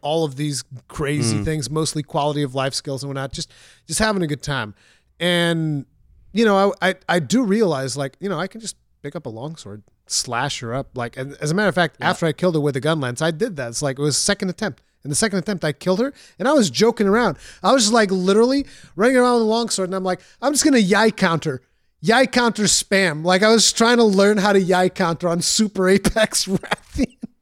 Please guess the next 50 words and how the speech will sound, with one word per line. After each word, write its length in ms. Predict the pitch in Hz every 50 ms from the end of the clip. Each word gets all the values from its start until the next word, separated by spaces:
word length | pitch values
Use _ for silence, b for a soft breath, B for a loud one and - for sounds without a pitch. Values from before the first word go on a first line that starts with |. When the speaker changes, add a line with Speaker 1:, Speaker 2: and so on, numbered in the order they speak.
| _ _ _ _ _ B B B B B
Speaker 1:
And 80 | 294 311
I 80 | 311 254
still 380 | - - - - 330 330 311
killed 380 | - - - - 240 240 226 - -
her. 180 | 233 262 - - - - -
<laughs> 220 | - - - 539
And 80 | 359 359
I 20 |
was 80 | 339 -
just 200 | - - - -
like, 240 | 311 - - _ _
"Dude." 260 | - 339 - - _ _ _ _ _ _ _ _ _ B B B B B B B B
'Cause, 200 | - 294 294 247 240 240 - 302 -
and 80 | 277 294
it's 140 | 269 -
like, 220 | 285 285 269 254 - _
yeah, 160 | 311 339 285
you 180 | 214 196 226 226
can 380 | - - 262 277 285 262 196
do 140 | 156 220 233 190
that, 220 | 180 180 160 -
but 80 | 190 165
the 60 | 175
problem 280 | - 220 233 262 233 208
is 200 | 196 175 151 - - 151 - -
people 260 | 185 196 - 240 240
just 180 | 190 185 175 -
have 200 | 190 190 190 156
this 180 | 147 156 - -
hyper-focused 920 | - 156 165 160 - - 165 147 - - 156 151 147 - 147 123 - -
meta 280 | 143 139 135 139 147 143
mentality, 580 | 139 139 127 - 131 123 131 143 165 202 254 262 - _ - - - - - _
and 80 | 156 180
all 100 | 190 180
they 100 | 170 160
think 160 | 143 190 185
about 220 | 165 151 147 139 135
is, 100 | - - b b b b b b b
"Okay, 120 | _ - 160
we 80 | 156
gotta 220 | 127 180 180 185 -
kill 220 | - - 190 180
this 180 | 156 147 - -
monster 420 | 160 151 156 - - - 151 127 b b b b b b b b _
as 100 | - -
fast 300 | - - 226 208 - -
as 60 | 147
we 100 | 160 175
possibly 420 | - - 190 180 - - 131 139 131
can." 260 | - - 143 131